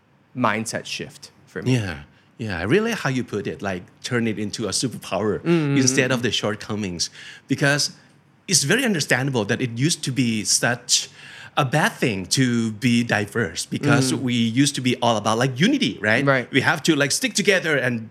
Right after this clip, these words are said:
Speaker 2: be alike.
Speaker 1: Mm-hmm.
Speaker 2: But
Speaker 1: Mm-hmm.
Speaker 2: now this, the world is not that way anymore.
Speaker 1: Yeah.
Speaker 2: Yeah, diversity is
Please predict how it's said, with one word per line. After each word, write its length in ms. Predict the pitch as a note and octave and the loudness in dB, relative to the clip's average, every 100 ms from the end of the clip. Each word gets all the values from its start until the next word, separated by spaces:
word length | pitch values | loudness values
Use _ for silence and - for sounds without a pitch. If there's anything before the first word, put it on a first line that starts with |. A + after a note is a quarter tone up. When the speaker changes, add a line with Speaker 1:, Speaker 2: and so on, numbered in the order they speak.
| C#3 | -2
Speaker 2:
be 280 | C#3 B2+ B2 | 2 2 0
alike. 440 | G#2 G2+ G#2+ - - | 0 0 -4 -10 -10
Speaker 1:
Mm-hmm. 280 | C#3 B2+ A#2 A2+ | -6 -4 -4 -4
Speaker 2:
But 140 | A#2+ | -4
Speaker 1:
Mm-hmm. 100 | C3 | 0
Speaker 2:
now 240 | B2+ G#3+ D4+ | 2 2 0
this, 360 | C#4+ C4 - - F3 | 0 0 0 -4 0
the 160 | D#3+ | 2
world 300 | C#3 D3+ G3 | 2 0 0
is 100 | D#3+ | 0
not 220 | D3+ C#3+ | -2 0
that 160 | A#2+ A#2 | -2 0
way 260 | A2+ G#2+ G2 | 0 0 -2
anymore. 420 | G2 F2+ F#2+ G2+ | -4 -4 -2 2
Speaker 1:
Yeah. 240 | C#3 C3 B2 - | 2 2 -2 -4
Speaker 2:
Yeah, 180 | D#3 D3+ | -2 0
diversity 720 | A#2 G2+ C3 F#3+ E3+ A2+ E2+ | 0 0 -2 -2 -2 -4 -4
is 200 | F2+ - | -2 -4